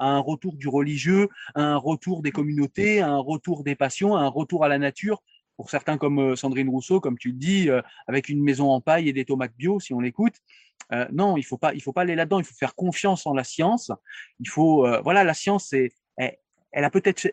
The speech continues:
eu des travers, euh, notamment dans un système capitaliste dans lequel elle se déploie. Il y a, il y a sûrement des choses à faire pour l'améliorer, mais n'empêche que, comme tu le dis, on reste un pays où il fait bon manger. Au niveau du système, euh,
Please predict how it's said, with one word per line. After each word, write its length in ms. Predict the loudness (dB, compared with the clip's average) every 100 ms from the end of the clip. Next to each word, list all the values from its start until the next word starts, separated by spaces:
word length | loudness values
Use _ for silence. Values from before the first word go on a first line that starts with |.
| 0
eu 120 | 2
des 140 | 2
travers, 640 | 2 0 2 2 4 2 2
euh, 240 | 2 0 -2 _
notamment 360 | -6 0 2 2
dans 180 | 2
un 80 | -2
système 380 | -6 -6 -4 -2
capitaliste 540 | -4 -4 -4 -4 -2 -4
dans 80 |
lequel 240 | -2 0 2
elle 100 | 2
se 140 | 0
déploie. 480 | -2 -2 2 4 4 0 -20 -20 _ _
Il 60 | 0
y 40 |
a, 120 | 0
il 80 | 0
y 80 | -2
a 80 | -2
sûrement 380 | -2 -2 0 0
des 100 | -2
choses 220 | -2 -4
à 80 | -4
faire 180 | -6
pour 160 | -6 -2
l'améliorer, 640 | 0 0 2 2 2 0 _ _ _
mais 80 | -4
n'empêche 360 | -2 -2 -4
que, 60 | -6
comme 280 | -2 -2 -2
tu 140 | -6
le 60 | -4
dis, 280 | 0 0 0
on 120 | -2
reste 220 | -4 -4
un 80 | -6
pays 320 | -2 -2 0
où 120 | 0 -4
il 120 | -6 -8
fait 100 | -4
bon 220 | -2 2
manger. 480 | 4 4 2 0 -2 -20 _ _
Au 80 | -2
niveau 240 | 0 0
du 120 | -2 -6
système, 500 | -8 -2 0 2 0
euh, 220 | 0